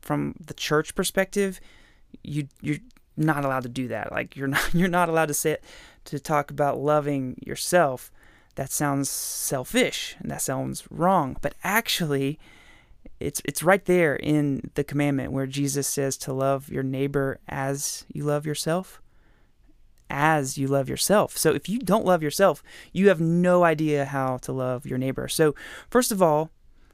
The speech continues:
we accept that we are loved by love itself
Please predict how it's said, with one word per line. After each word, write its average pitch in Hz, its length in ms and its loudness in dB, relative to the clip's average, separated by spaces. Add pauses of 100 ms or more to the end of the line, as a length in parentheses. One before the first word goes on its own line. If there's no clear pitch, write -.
we 180 180 4
accept - 560 0
that 156 140 0
we 156 260 -2
are 139 440 -2 (120)
loved 143 720 -2 (540)
by 143 160 -2
love 147 260 4
itself - 720 0